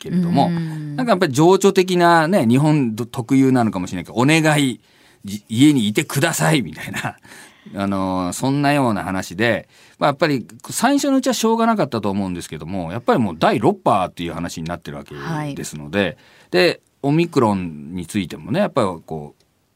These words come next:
Speaker 1: 海外の事例もあるし、
Speaker 2: うん。
Speaker 1: で、日本でもこんだけ、えー、陽性者がいるっていうことは、それだけ事例もあるわけだから、
Speaker 2: はい。
Speaker 1: まあ、そうデータもあるわけですよね。まあ、そういうものをですね、きちんと踏まえて、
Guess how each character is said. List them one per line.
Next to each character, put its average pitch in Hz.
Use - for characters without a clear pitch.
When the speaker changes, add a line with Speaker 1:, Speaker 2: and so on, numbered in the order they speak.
Speaker 1:
海 175
外 101
の 76
事 101
例 113
も 95
あ 104
る -
し、 -
Speaker 2:
う 180
ん。 185
Speaker 1:
で、 160
日 151
本 175
で 123
も 87
こ 175
ん -
だ 180
け、 170
え 131
ー、 -
陽 147
性 151
者 92
が 80
い 90
る 90
っ 87
て -
い 78
う -
こ 76
と 73
は、 -
そ 135
れ 131
だ 113
け -
事 110
例 120
も 120
あ -
る 85
わ 69
け 69
だ -
か -
ら、 180
Speaker 2:
は 170
い。 147
Speaker 1:
ま -
あ、 127
そ 117
う 95
デ 131
ー -
タ 147
も 139
あ 139
る 117
わ 82
け 76
で 98
す -
よ 82
ね。 160
ま 131
あ、 -
そ 160
う 160
い 160
う 165
も 180
の 147
を 202
で 139
す 90
ね、 90
き -
ち 143
ん 127
と 160
踏 127
ま 151
え 135
て、 160